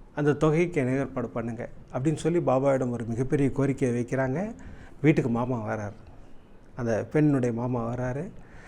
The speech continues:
சகோதரி கொஞ்சம் சோகமா இருக்கிறத பார்த்துட்டு கேட்குறாரு, "என்ன எல்லாரும் டென்ஷனா இருக்கீங்க, என்ன விஷயம்னாரு." "இல்லைன்னா,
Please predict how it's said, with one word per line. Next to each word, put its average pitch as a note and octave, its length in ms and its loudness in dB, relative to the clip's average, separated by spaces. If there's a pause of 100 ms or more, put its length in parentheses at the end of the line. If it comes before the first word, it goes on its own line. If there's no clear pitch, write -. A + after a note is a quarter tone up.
(320)
சகோதரி E3 380 6 (220)
கொஞ்சம் C#3+ 240 2
சோகமா F3+ 320 6
இருக்கிறத D3 340 2
பார்த்துட்டு C#3 300 2
கேட்குறாரு, B2+ 420 2
"என்ன D#3+ 200 2
எல்லாரும் C#3+ 260 2
டென்ஷனா C3 360 0
இருக்கீங்க, B2+ 320 0
என்ன B2+ 200 0
விஷயம்னாரு." - 640 -8 (500)
"இல்லைன்னா, C3+ 240 4